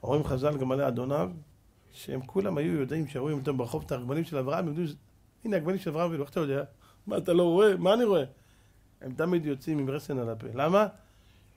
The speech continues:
שלא יראו בשדות זרים, נהיה נזהר מגזל. מי שחי באמונה לא גונב. מי שמאמין, לא גונב.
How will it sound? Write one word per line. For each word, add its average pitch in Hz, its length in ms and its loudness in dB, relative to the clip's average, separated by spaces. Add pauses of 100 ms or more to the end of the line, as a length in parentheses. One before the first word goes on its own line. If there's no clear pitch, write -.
(120)
שלא 139 420 -2
יראו 147 300 -2
בשדות 139 420 -6
זרים, 131 420 -4
נהיה 135 160 0
נזהר 139 320 -2
מגזל. 123 580 -6 (1800)
מי 175 60 -6
שחי 156 300 -4
באמונה 127 380 -4
לא 123 120 -8
גונב. 131 220 -8 (1500)
מי 190 60 -8
שמאמין, 151 840 -6 (480)
לא 120 60 -14
גונב. - 180 -16